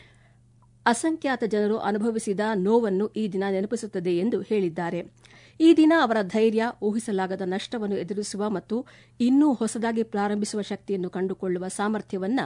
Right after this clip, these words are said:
ಗೌರವಿಸುತ್ತದೆ. ದೇಶವನ್ನು ಒಟ್ಟಿಗೆ ಹಿಡಿದಿಟ್ಟುಕೊಳ್ಳುವ ಸಾಮರಸ್ಯದ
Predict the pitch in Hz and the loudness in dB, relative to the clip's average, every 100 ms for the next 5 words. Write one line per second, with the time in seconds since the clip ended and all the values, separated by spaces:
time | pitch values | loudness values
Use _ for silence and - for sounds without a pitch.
0 | - - 254 226 185 180 175 180 180 - | -6 -4 -2 0 -2 -4 -6 -4 -6 -8
1 | _ _ _ _ 240 294 349 370 262 254 | _ _ _ _ 0 2 4 2 0 0
2 | 277 208 214 - 233 226 208 202 202 208 | 2 0 -2 0 0 0 0 -2 -4 -4
3 | 202 190 196 214 208 202 190 190 - 185 | -2 0 -2 -4 -4 -4 -4 -6 -4 -4